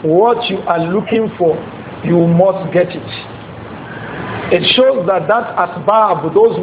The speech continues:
means, do not work independently.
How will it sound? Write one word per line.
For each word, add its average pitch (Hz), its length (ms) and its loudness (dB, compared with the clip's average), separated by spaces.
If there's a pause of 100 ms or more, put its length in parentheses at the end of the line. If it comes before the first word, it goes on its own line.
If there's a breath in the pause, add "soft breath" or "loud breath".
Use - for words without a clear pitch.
means, 220 340 0 (1080)
do 175 140 4
not 196 380 2 (260)
work 196 220 4 (240)
independently. 233 1000 0